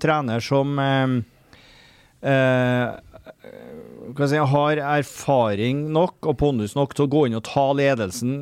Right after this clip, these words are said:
styringa, si fra, på en måte. Det, det, det tror jeg mange supportere og andre Rosenborg-interesserte tror er løsninga, sant? En som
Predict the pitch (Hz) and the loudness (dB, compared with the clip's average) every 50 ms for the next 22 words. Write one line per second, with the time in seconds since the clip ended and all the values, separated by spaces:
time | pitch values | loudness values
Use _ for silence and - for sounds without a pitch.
0 | 143 - - - - - 156 156 147 139 123 110 101 101 107 113 117 123 131 131 | -10 -12 -12 -8 -2 2 4 4 4 4 2 0 0 0 0 0 2 2 2 0
1 | 127 - _ - - - - - - 170 160 156 156 143 - - - 113 110 123 | 0 -4 _ -12 -10 -8 -6 -4 -2 -2 0 2 2 2 0 0 0 0 2 2
2 | 151 156 - - _ _ _ - 165 165 170 165 - 151 156 160 160 131 123 143 | 2 0 -2 -8 _ _ _ -4 -2 0 0 2 2 2 2 0 0 -4 -6 -4
3 | 123 139 139 147 139 135 135 151 156 147 165 143 123 127 139 147 151 151 156 151 | 0 0 2 2 0 0 2 2 2 2 2 2 2 2 2 2 0 0 0 0
4 | 143 120 117 120 127 120 - _ _ _ _ - - - - - - - - _ | -2 0 0 0 0 -2 -2 _ _ _ _ -20 -20 -20 -20 -20 -20 -20 -20 _
5 | _ _ _ _ - - - - 147 123 - 143 139 135 117 - 120 120 127 135 | _ _ _ _ -18 -12 -6 -4 -2 0 2 2 2 2 0 0 -2 0 0 2
6 | 143 147 147 139 123 131 143 135 117 - 120 117 117 110 104 104 101 - 110 101 | 2 2 2 2 2 2 2 0 0 -2 -2 -2 -2 -2 -2 -4 -6 -4 -6 -6
7 | 95 - 120 120 127 131 131 127 110 - _ _ _ _ - - - - - - | -6 -4 -2 -2 0 0 -2 -2 -4 -8 _ _ _ _ -20 -20 -18 -6 -2 0
8 | 143 143 147 156 160 160 147 139 147 156 143 - 127 113 120 143 143 165 180 175 | 4 4 4 4 4 4 4 4 4 2 0 0 0 0 0 0 0 0 -2 -4
9 | - 143 131 139 135 139 135 - - 143 135 139 | -6 -8 -4 -4 -2 -2 -2 -2 -2 0 0 0